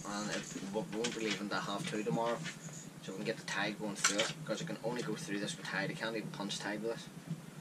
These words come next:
this. About, so as you know, we're not leaving till tomorrow now. It'll be, hmm, about three o'clock, half three before we leave, or half two, sorry, tomorrow.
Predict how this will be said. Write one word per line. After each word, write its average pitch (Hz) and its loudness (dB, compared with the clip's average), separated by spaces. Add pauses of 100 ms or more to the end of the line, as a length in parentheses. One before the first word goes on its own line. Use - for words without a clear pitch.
(160)
this. - 6 (800)
About, 139 6
so 160 6
as 147 6
you 147 10
know, 151 10
we're 156 8
not 170 10
leaving 156 8
till 143 12
tomorrow 131 8
now. 143 10 (200)
It'll 123 8
be, 117 6 (400)
hmm, 143 8 (1300)
about 127 6
three 143 10
o'clock, 135 10
half 135 8
three 135 10
before 147 8
we 147 10
leave, 147 12
or 135 10
half 165 10
two, 147 10
sorry, 156 12
tomorrow. 151 8